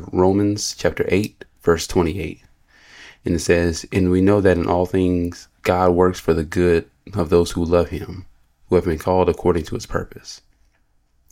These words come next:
So kind of, it kind of ties into what I said earlier,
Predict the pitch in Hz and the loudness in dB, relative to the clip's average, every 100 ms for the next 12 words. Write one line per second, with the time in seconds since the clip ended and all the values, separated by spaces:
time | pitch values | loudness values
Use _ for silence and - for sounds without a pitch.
0 | - - - - - 95 90 - - _ | -20 -20 -20 -10 2 4 4 0 -8 _
1 | _ _ _ 104 90 85 80 _ _ - | _ _ _ -2 -2 -2 -6 _ _ -20
2 | - _ _ _ 92 98 - 107 95 92 | -20 _ _ _ -6 -4 -4 0 0 0
3 | 90 90 87 85 85 82 78 80 82 80 | -2 0 -2 -2 -4 -2 -2 0 0 -2
4 | 76 73 | -4 -8